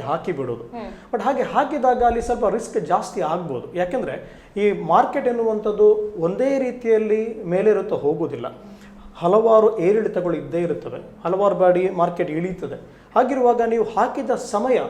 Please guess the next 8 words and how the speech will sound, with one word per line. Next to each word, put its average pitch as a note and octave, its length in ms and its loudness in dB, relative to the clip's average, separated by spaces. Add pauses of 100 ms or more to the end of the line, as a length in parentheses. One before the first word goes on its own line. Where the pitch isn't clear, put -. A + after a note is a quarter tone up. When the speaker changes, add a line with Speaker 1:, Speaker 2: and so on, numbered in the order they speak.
(260)
Speaker 1:
ಅಲ್ಲಿ F3+ 180 -2
ಬಹಳ E3 180 0
ಮುಖ್ಯ D3+ 300 -6
ಆಗ್ತದೆ. - 580 -14 (140)
ನೀವು A#3+ 400 2 (220)
ಮಾರ್ಕೆಟ್ B3 500 4 (400)
ಎತ್ತರದಲ್ಲಿರುವಾಗ A3 760 2
ಹಾಕಿದ್ದೀರಾ D3+ 520 -4